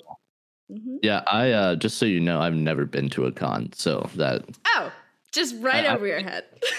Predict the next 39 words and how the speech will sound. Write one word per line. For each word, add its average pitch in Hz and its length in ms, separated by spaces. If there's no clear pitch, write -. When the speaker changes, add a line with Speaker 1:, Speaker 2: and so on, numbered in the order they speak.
Speaker 1:
Yeah, 127 160
I've 123 180
seen 202 120
enough, 135 440
um, 104 340
but 98 80
I've 95 80
never 104 220
been 92 220
there 82 180
to 82 80
experience 82 500
it 85 60
myself. 78 480
Uh, 73 240
I - 60
do 127 420
at 71 160
wa-, 85 160
some 98 300
point 73 240
wanna 80 180
go 73 100
to 60 120
TwitchCon. 71 500
Probably 95 200
not 67 180
this 76 200
year, 57 280
but 62 260
next 135 260
year 117 180
I'm 98 120
gonna 101 120
try 110 220
to. - 260
Um, 82 460
but 95 320
anyway, 113 300